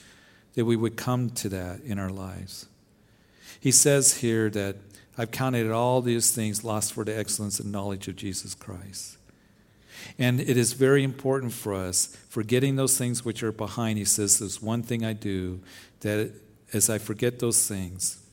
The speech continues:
that I have done." We so often let those things which are behind, again, just stagnate us.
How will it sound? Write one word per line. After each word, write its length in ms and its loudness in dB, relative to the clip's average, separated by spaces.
that 240 -2
I 120 -4
have 220 -6
done." 360 -6
We 180 4
so 240 4
often 300 0
let 180 0
those 260 2
things 380 -4
which 200 -6
are 40 -6
behind, 680 -4
again, 520 -4
just 220 -2
stagnate 500 -2
us. 280 -4